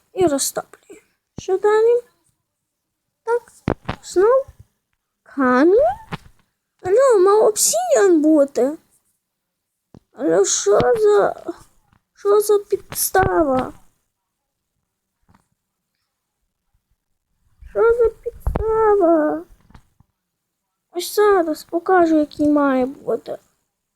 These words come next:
Дай. Оп, і заново там обсидіан. Тут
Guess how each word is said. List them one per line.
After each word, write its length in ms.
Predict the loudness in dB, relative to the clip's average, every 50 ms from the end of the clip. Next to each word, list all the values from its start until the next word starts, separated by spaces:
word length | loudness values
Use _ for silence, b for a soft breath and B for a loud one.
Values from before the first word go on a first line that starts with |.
| _ _ _ -4
Дай. 440 | -2 0 2 2 0 0 -2 -4 _ _ _ _ _ _ _ _ _ _ _ _ _ _ -12 -8 -4 -4 -2 -2 -2 -4 -6 -8 -12 _ _ _ _ _ _ _ _ _ _ _ _ _ _ _ _ _ _ _ _ _ _ _ _ _
Оп, 240 | -2 -2 -2 -2 -4 _ _ _
і 140 | -6 -4 -2
заново 580 | -2 -2 0 0 0 0 0 0 -2 -4 -6
там 240 | -8 _ -8 -8 -6 -8
обсидіан. 840 | -10 -10 -10 -14 -18 -18 -16 -16 -16 -16 -16 -16 -14 -12 -12 -12 -12 -12 -12 -14 -12 -12 -6 -6 -6 -6 -4 -8 -8 -10 -10 -12 -12 -12 -12 -12 -12 -14 -14 -14 -14 -14 -12 -12 -12 -12 -12 -14 -20 -20 -20 -20 -20 -20 _ _ _ _ _ _ _ _ -20 -20 _ _ _ _ _ _ -18 -12
Тут 160 | -12 -12 -12